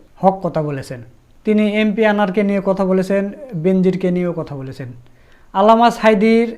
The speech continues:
ইন্তিকাল যেদিন হয়, যেদিন শহীদ হয়, আপনারা জানেন যে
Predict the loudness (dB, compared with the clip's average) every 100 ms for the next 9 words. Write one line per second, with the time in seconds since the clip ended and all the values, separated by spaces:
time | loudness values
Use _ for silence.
0 | -8 -2 0 0 6 6 6 2 2 0
1 | 0 -2 -4 -12 _ -8 -4 0 0 0
2 | 2 2 0 -2 -4 -8 -10 -4 -2 0
3 | 0 0 -2